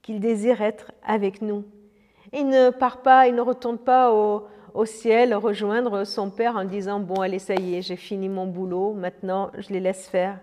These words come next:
Non, il désire que nous soyons avec lui là où il est et pour l'éternité.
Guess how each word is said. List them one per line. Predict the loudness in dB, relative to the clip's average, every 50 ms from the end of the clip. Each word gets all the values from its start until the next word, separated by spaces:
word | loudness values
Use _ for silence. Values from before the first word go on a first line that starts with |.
| -20 _ -4
Non, | 2 4 4 4 2 0 -6 -16 -20 -20 -20 -20 -20 -10 _
il | -4 -2 0 2
désire | 2 2 2 2 0 -2 -2 -2 -2
que | 0 0
nous | 0 0 0
soyons | -2 -4 0 2 4 4 4 4 4 4 4 4 4 2 -2 -6 -14 -20 -20 -18 -6 -2
avec | 0 0 2 2 0 0 -2 -4
lui | -6 -4 -4 -2 -2 0 0 0 0 -2 -6 -16 -20 -20 _ _ _ -2
là | 4 6 8 8 8 8
où | 6 4
il | 0 -2 0 0
est | 0 0 0 -4 -12 -20 -20 -20 _ _ _ _ _ _ _ _ _ _ _ -14
et | -14
pour | -12 -8 -6 -6 -4
l'éternité. | -4 -6 -8 -8 -10 -10 -10 -10 -10 -12 -12 -14 -14 -16 -16